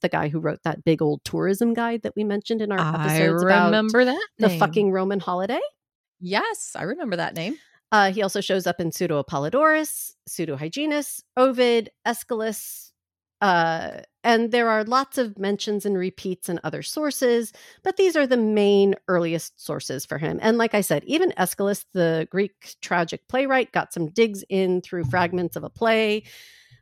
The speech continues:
Speaker 1: Um, unfortunately, the play itself doesn't survive because it's actually called Sisyphus.
Speaker 2: Oh.
Speaker 1: And it's, it's, uh, uh,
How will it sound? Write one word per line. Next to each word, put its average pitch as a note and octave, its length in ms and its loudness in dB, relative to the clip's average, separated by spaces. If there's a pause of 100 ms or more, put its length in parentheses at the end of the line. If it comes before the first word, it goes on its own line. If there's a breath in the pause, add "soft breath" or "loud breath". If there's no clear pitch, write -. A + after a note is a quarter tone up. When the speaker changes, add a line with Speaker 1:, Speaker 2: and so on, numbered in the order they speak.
(120)
Speaker 1:
Um, F3 520 0 (160)
unfortunately, E3+ 480 0
the E3 100 -6
play D3 220 -2
itself C#4+ 420 0
doesn't E3+ 340 -4 (220)
survive D#3+ 340 -2
because G3 240 -4
it's G#3+ 140 -2
actually C#4+ 240 0
called F4+ 260 4
Sisyphus. C#4+ 800 -2 (760 loud breath)
Speaker 2:
Oh. B3 360 2 (920 soft breath)
Speaker 1:
And A#3+ 420 2
it's, - 460 2 (180)
it's, - 360 -2
uh, G3 560 -2 (400)
uh, - 120 -12